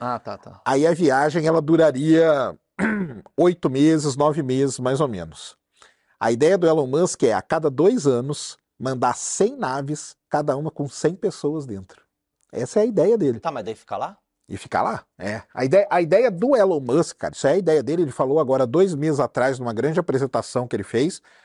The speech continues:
Speaker 2: a ideia dele é colonizar Marte. A ideia dele é essa.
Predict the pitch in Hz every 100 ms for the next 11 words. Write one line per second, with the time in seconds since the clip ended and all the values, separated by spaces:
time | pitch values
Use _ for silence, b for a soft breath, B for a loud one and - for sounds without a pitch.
0 | b - 117 110 139 190 120 160 180 -
1 | _ - 262 262 254 247 127 143 233 220
2 | 107 - - - _ _ _ - 127 110
3 | 160 247 127 147 254 180 107 - -